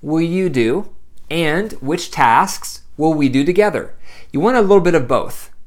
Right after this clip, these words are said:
You want to blend. You want to have three categories of tasks. The ones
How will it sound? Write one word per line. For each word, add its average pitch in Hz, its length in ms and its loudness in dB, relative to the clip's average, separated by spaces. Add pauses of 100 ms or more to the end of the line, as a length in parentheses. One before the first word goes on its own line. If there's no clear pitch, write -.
You 127 100 -4
want 196 160 2
to 143 60 -2
blend. 131 600 0 (420)
You 127 100 -4
want 185 140 2
to 180 40 2
have 165 200 2
three 156 640 2 (180)
categories 117 760 0
of 117 180 -6
tasks. - 600 -4 (220)
The 117 100 0
ones 120 280 0